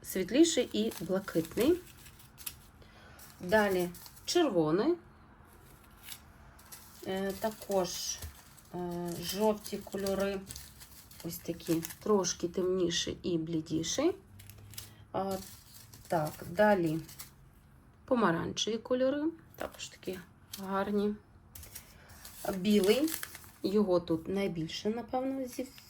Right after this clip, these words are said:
зі всього, всіх номерів. Так, зелений. Ось також від темного до світлого.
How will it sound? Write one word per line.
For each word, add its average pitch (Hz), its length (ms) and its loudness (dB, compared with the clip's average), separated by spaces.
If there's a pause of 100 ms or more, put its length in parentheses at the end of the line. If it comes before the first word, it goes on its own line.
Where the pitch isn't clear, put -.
зі 214 200 -4
всього, 247 420 -2 (680)
всіх - 440 -12
номерів. 240 460 -8 (1120)
Так, 160 240 2
зелений. 190 840 4 (3000)
Ось 180 180 -6
також - 540 -6
від 214 320 -4
темного 175 640 4
до 165 140 -2
світлого. 247 600 0